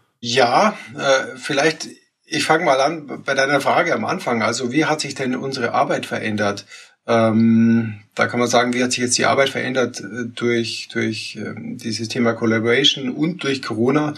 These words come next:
Das lässt sich an manchen Stellen für uns jetzt natürlich schwer trennen. Also vorher waren unsere Consultants teilweise fast zwanzig Prozent ihrer Arbeitszeit einfach unterwegs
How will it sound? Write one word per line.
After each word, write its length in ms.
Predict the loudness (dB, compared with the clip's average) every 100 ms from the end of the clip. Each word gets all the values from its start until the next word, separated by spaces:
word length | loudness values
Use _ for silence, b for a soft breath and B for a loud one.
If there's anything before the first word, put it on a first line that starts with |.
| B B -6
Das 160 | -2
lässt 160 | 0 0
sich 120 | 2
an 100 | 2
manchen 320 | 2 0 2
Stellen 280 | 2 2 0
für 160 | -2 -4
uns 200 | -2 -4
jetzt 120 | -4
natürlich 380 | -6 -4 0 0
schwer 240 | 2 0
trennen. 420 | 0 0 0 -2 B B B B
Also 160 | -8 -6
vorher 500 | 0 2 4 4 4
waren 200 | 4 2
unsere 260 | -4 -4 -4
Consultants 640 | -4 0 2 2 0 0
teilweise 460 | 2 4 4 2 -2
fast 500 | -6 -4 -2 -4 -4
zwanzig 460 | -2 -2 -4 -6
Prozent 400 | -6 -6 -4 -4
ihrer 220 | -2 2 4
Arbeitszeit 600 | 4 2 0 -2 -2 -2
einfach 300 | -6 -6 -4
unterwegs 760 | -2 -2 2 4 4 2 -4